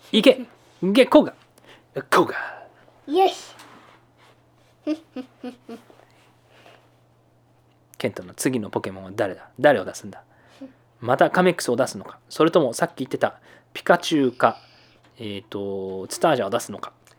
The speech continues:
Speaker 2: よし。いけ、ツタージャ。ピシュ。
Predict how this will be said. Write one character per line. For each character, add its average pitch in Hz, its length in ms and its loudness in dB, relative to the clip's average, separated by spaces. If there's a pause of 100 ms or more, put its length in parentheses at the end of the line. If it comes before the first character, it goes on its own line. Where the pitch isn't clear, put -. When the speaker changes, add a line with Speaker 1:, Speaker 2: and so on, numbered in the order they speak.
(280)
Speaker 2:
よ 277 140 -2
し。 - 300 -18 (1700)
い 349 80 -4
け、 370 60 -6 (300)
ツ - 140 -14
タ - 80 4
ー 622 340 6
ジ - 40 -20
ャ。 - 40 -20
ピ - 100 -2
シ - 520 -4
ュ。 - 40 -18